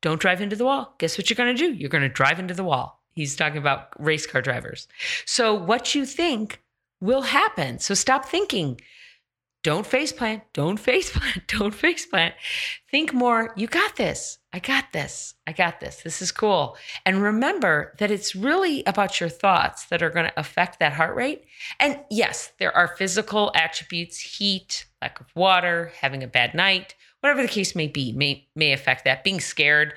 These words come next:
somebody, you didn't expect them to come around the corner and they were really quiet. They came around the corner, they scared you. But that you're, you're okay.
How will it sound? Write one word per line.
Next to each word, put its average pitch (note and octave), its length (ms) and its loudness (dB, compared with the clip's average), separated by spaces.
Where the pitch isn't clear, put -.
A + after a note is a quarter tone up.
somebody, D#3 600 -2
you D#3+ 100 -2
didn't D#3+ 340 -2
expect - 460 -4
them D3 200 2
to C#3 300 -2
come E3 200 -4
around C#3 200 4
the C#3 80 -2
corner C#3 460 2
and C3 120 0
they B2+ 60 -6
were B2+ 120 -10
really D3+ 220 0
quiet. C3 460 2
They C3 80 -10
came C#3 240 -2
around C3 100 2
the B2+ 80 -4
corner, C3 300 -4
they A2 100 -8
scared B2+ 420 -2
you. D2+ 160 -10
But G3 220 4
that D#3+ 360 -2
you're, G#3 260 -2
you're A3 260 0
okay. G#3+ 640 -2